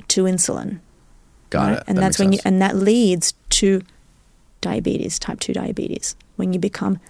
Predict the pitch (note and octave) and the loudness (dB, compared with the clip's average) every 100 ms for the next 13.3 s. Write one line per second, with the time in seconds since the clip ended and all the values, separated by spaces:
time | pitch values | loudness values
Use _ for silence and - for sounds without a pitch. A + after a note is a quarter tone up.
0 | _ - G3 F3 - - G3 E3+ - - | _ -6 -2 0 0 0 -2 -4 -8 -2
1 | G3+ - - - - - - _ _ - | 0 2 0 -2 -6 -12 -16 _ _ -4
2 | D#2+ D2+ - - - - - _ - - | -4 -4 -8 -10 -14 -20 -20 _ 0 2
3 | - - - G3 - _ _ _ - - | 2 0 0 -4 -10 _ _ _ -4 0
4 | G#3+ G#3 G3+ - _ _ _ - - G#3 | 4 4 4 -2 _ _ _ -12 0 0
5 | F#3 G#3 A#3+ B3 G3 F#3+ F#3 - - F#3 | 2 2 2 0 -2 0 0 -2 -4 -4
6 | E3+ C#4+ D4+ F#3 - E3 - G3 G3 G#3 | -2 -2 -2 -2 -4 -6 -4 0 2 2
7 | G#3 - B3+ B3+ - F#3+ E3+ D#3+ - - | 0 0 -2 -2 -4 -2 -2 -4 -6 -6
8 | - - - - - - F#3 E3+ F#3 F#3 | -4 -6 -2 -2 -4 -4 -2 0 0 0
9 | - - - - - - - - - - | -2 -4 -6 -8 -14 -20 -18 -18 -10 -2
10 | G3+ E3+ G#3+ E4 - - G3+ - - - | -2 0 4 4 4 2 6 4 4 -6
11 | _ - _ - E3+ F3 A3 - _ _ | _ -20 _ -4 0 2 2 -2 _ _
12 | - E3+ E3 F#3+ - - _ - F#3 E3 | -6 -4 -4 -6 -10 -16 _ -4 -2 -2
13 | E3 F3 - | -2 -6 -8